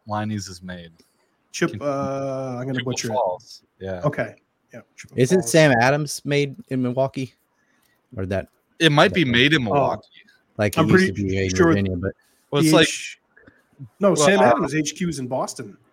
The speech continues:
Speaker 2: I'm pretty sure.
Speaker 3: Is it? I mean,
Speaker 2: I think
Speaker 3: that's where,
Speaker 2: so.
Speaker 3: that's where the
Speaker 2: Yeah.
Speaker 1: It
Speaker 3: Adams
Speaker 1: could be,
Speaker 3: is from,
Speaker 1: it
Speaker 3: but
Speaker 1: could be made in Milwaukee though, 'cause
Speaker 2: Yeah.
Speaker 1: I, I don't
Speaker 3: I
Speaker 1: know
Speaker 3: think
Speaker 1: if it's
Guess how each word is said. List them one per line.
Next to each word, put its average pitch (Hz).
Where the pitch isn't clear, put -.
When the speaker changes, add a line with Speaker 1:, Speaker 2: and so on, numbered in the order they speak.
Speaker 2:
I'm 123
pretty 127
sure. -
Speaker 3:
Is 127
it? 131
I 107
mean, 113
Speaker 2:
I 160
think 147
Speaker 3:
that's -
where, 98
Speaker 2:
so. -
Speaker 3:
that's 107
where 107
the 92
Speaker 2:
Yeah. 90
Speaker 1:
It -
Speaker 3:
Adams -
Speaker 1:
could -
be, 160
Speaker 3:
is 131
from, 107
Speaker 1:
it 151
Speaker 3:
but -
Speaker 1:
could 180
be 156
made 139
in 104
Milwaukee 87
though, 80
'cause -
Speaker 2:
Yeah. 135
Speaker 1:
I, 135
I -
don't 143
Speaker 3:
I 143
Speaker 1:
know 139
Speaker 3:
think 127
Speaker 1:
if 95
it's -